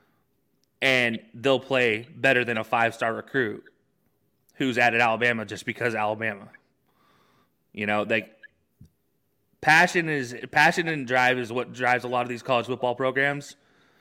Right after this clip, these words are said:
It's not always just about talent, and we saw that on its full, on full display in that game in App, App State versus A and M. Like, there's no reason. App, A and M has the number one recruiting class,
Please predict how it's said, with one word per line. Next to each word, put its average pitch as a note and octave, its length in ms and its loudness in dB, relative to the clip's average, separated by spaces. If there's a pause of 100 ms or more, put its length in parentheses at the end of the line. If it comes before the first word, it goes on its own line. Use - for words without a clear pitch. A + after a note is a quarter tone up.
(600)
It's C#3 160 -2
not C#3+ 200 4
always B2+ 240 2
just A2 160 -8
about G#2 200 -8
talent, G2+ 380 -4
and A2 140 -6
we A2+ 80 -4
saw A#2 220 0
that A#2 140 2
on A2+ 120 -4
its A2 160 -14
full, C3+ 540 -2
on G3 300 6
full E3 160 4
display A2+ 540 -4 (680)
in B2 180 0
that A2+ 220 2
game G#2 300 -6
in A2 200 -4
App, A2+ 180 0
App A#2+ 360 0
State A#2 260 -2
versus A2 240 -12
A A2+ 160 0
and G#2+ 100 -4
M. G#2+ 220 -8
Like, A#2 260 -4
there's E3 180 2
no D#3+ 180 2
reason. A#2+ 280 -2
App, D3+ 220 4 (160)
A F3+ 400 0
and E3 100 2
M D3+ 100 0
has C3 180 0
the B2+ 40 -8
number C#3+ 200 -2
one C#3 140 -2
recruiting C3 320 -2
class, B2 400 2